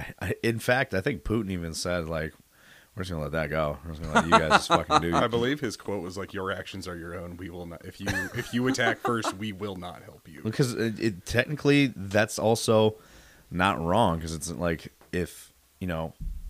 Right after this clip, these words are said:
Speaker 1: it, it'd be the same for us. Like, if, if, like, one of the U-, like, one of our nato nations fucking, if, like, unprovokedly attacked Russia, we wouldn't help them. That's all part of the whole Geneva Convention. Like, we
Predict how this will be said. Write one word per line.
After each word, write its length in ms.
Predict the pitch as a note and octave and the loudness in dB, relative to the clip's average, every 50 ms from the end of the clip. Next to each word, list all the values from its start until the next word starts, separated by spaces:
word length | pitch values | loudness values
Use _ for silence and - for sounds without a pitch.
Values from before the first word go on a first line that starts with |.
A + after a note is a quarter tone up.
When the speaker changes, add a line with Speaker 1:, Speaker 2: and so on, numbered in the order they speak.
| - - - - - - - - - - - - - - | -12 -12 -14 -14 -16 -18 -18 -16 -16 -16 -16 -12 -8 -4
Speaker 1:
it, 60 | G2+ G#2+ | -2 2
it'd 300 | G#2+ A2 A2+ A2 A#2 A2 | 4 4 4 4 4 4
be 80 | A#2+ B2+ | 4 4
the 80 | G#2+ G2+ | 2 2
same 260 | - B2+ A#2+ A2+ G2 | 2 2 2 2 0
for 140 | - E2+ C2+ | -2 0 2
us. 240 | G#2 A#2+ A#2 - - | 4 4 4 2 0
Like, 140 | F2+ E2+ F2 | -2 -2 -2
if, 100 | E2 D2 - - - - - | -4 -4 -6 -18 -20 -10 -6
if, 260 | F#2 F#2 E2 - - | -6 -6 -6 -6 -6
like, 180 | F2 F2+ F2 E2 | -4 -4 -4 -4
one 200 | F2+ F#2 G2 G2 | -4 -6 -4 -4
of 100 | G2 F2+ | -4 -4
the 200 | F2+ F2+ F2+ F2 | -2 -2 -2 0
U-, 340 | F2 F2 F2 F2+ F#2+ F#2+ - - | 0 -2 -2 -2 -4 -4 -6 -6
like, 180 | F2+ E2+ E2+ | -6 -6 -4
one 140 | E2+ F#2 F2+ | -4 -4 -4
of 80 | F2+ F2 | -2 -2
our 280 | F2 E2+ E2 D#2+ - _ _ - - - - - - _ _ - - | 0 0 0 -2 -6 _ _ -20 -20 -20 -20 -20 -20 _ _ -12 -4
nato 320 | F2+ F#2+ F#2+ F#2 F#2+ F2+ | 0 0 2 2 2 2
nations 540 | E2+ E2 D#2+ E2+ F2 - G2+ E2+ D#2 - - | 2 0 -2 -2 -2 -2 -4 -4 -4 -6 -6
fucking, 520 | - - E2+ D#2 - E2+ D#2+ D#2+ D#2+ D#2+ C#2 _ _ _ _ _ _ _ _ _ _ _ - | -4 -4 -4 -4 -4 -8 -8 -8 -10 -10 -12 _ _ _ _ _ _ _ _ _ _ _ -6
if, 320 | G2 F#2+ D#2+ - - - - - | -6 -6 -6 -8 -16 -18 -8 -4
like, 200 | F#2 F2 E2 D2 - _ _ _ _ - - G2+ G2+ G2+ - | -2 -2 -2 -4 -10 _ _ _ _ -2 0 0 0 0 -2
unprovokedly 800 | - F2 D2+ F2 E2+ F2+ - - F2 E2+ F2+ F2+ F2 E2+ E2+ E2 | -4 -4 -2 0 -2 -2 -2 -6 -8 -8 -6 -4 -4 -4 -4 -4
attacked 560 | D#2 - - E2 E2 E2 E2+ E2 - - - - | -6 -6 -6 -4 -2 -2 -2 -2 -6 -12 -18 -14
Russia, 540 | E2+ E2 E2 D#2+ F2 - - D2+ D2+ D#2+ G2 G#2 - - | -8 -4 -2 -2 -2 -2 -4 -4 -6 -6 -8 -10 -14 -6
we 120 | F#2 F#2 F#2 | -4 -2 0
wouldn't 280 | F#2 G2 D#2+ D2+ E2 | 0 0 -2 -2 -6
help 220 | B2 F#2 G#2 G#2+ - | -4 -4 -4 -4 -4
them. 260 | - A#1+ A1+ D#2+ F2+ _ _ _ _ _ _ _ _ - _ _ _ - - _ _ _ - | -8 -12 -12 -14 -16 _ _ _ _ _ _ _ _ -20 _ _ _ -20 -20 _ _ _ -4
That's 220 | G2 F#2 - - | -4 -4 -2 0
all 180 | G2 F#2+ F2+ E2+ | 0 0 0 0
part 240 | - F#2+ F2 F2 | 0 -2 -2 -2
of 60 | E2+ D#2 | -2 -2
the 140 | E2 D#2 | -4 -4
whole 340 | D#2 F2 E2+ E2+ E2 E2 D#2+ | -2 -2 -2 -2 -4 -4 -6
Geneva 380 | D#2 D2+ D#2 D2 D#2+ F2 F#2+ E2 | -8 -12 -12 -10 -8 -8 -8 -8
Convention. 520 | E2+ D#2 C#2+ C#2 C#2+ D2 - - D2+ D2+ | -10 -10 -10 -10 -12 -12 -12 -12 -10 -10
Like, 180 | D2+ D2+ D#2 D2 | -8 -10 -10 -10
we 240 | D#2 D#2+ D#2+ D#2 | -10 -10 -10 -10